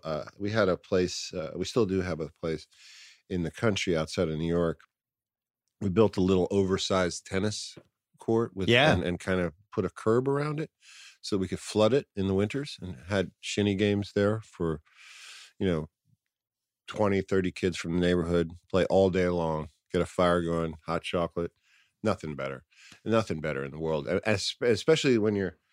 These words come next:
Speaker 1: like, the next, like, if it's a Friday and you're, you, you're, you're doing your sheet of ice, you kind of handheld Zamboni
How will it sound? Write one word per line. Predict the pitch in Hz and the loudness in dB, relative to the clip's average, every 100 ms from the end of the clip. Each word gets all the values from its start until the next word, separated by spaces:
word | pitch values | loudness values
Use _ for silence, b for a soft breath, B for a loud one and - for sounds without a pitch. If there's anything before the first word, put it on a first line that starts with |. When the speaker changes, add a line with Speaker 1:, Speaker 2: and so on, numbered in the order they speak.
| _ _ | _ _
Speaker 1:
like, | 98 | -8
the | - | -4
next, | 98 123 113 - | 0 0 0 -4
like, | 101 95 | -2 -2
if | 92 85 | -4 -8
it's | 90 | -8
a | |
Friday | 95 120 117 113 110 104 92 - - | -2 2 4 6 4 4 0 -12 -6
and | 98 | -2
you're, | 95 90 85 b b b b _ - - | 2 0 -2 b b b b _ -20 -12
you, | 104 104 - | -6 -4 -4
you're, | 104 101 95 92 | -2 0 0 -2
you're | 92 | -4
doing | 82 113 117 107 | -4 2 2 4
your | 92 | 2
sheet | - - 123 | 0 2 2
of | 101 | 4
ice, | 107 101 - | 4 4 0
you | |
kind | - 104 | 0 2
of | 90 | 2
handheld | 78 90 113 117 101 113 104 | -2 -2 2 2 2 2 2
Zamboni | 90 87 101 98 92 104 87 - | 2 2 4 4 6 4 4 -2